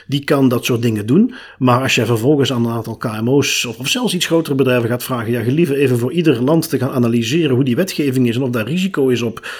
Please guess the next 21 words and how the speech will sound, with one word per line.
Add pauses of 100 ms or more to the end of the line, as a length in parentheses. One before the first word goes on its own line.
(120)
eh,
toegang
door
inlichtingendiensten." (840)
Ja,
daar
zou
je
eigenlijk
verwachten
dat
daar
misschien
ook
Europees
wel
iets
van
beschikbaar
is,
hè?